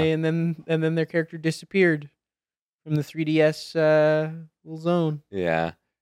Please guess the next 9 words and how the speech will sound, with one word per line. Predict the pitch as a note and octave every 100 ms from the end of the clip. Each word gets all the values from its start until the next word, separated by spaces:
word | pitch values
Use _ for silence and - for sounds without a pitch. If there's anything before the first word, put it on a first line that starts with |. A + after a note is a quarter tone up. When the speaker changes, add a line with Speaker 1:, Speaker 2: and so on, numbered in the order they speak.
| _ _
Speaker 2:
See, | - G2 F#2
uh, | F2+ D#2 -
shout | - - G2 G2+
out | G#2 G2
to | - G2
my | F#2
cousin | F2+ F2+ F#2 F#2+
Tanner. | F2+ E2+ F2 F2 G2 - F2
Uh, | E2+ E2 D#2+ D2